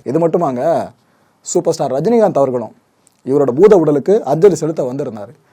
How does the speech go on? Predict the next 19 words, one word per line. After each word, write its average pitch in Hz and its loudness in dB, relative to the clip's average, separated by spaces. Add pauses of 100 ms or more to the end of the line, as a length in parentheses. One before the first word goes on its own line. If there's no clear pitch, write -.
(440)
அப்போ 170 2
அவர் 202 4
என்ன 220 2
சொன்னார்னா, 170 0 (100)
செய்தியாளர்களை 185 4
சந்திக்கிறப்ப 151 0 (640)
மயில்சாமி 202 2
அவர்களுக்கு 160 2
ஒரு 156 0
கடைசி 202 0
ஆசை 170 0
இருக்கிற 202 0
விஷயம் 175 0
எனக்கு 147 -4
தெரிய 175 4
வந்துச்சு 180 -4
இப்ப 127 -6
சமீபத்துல. 160 -6 (140)
ட்ரம் 202 2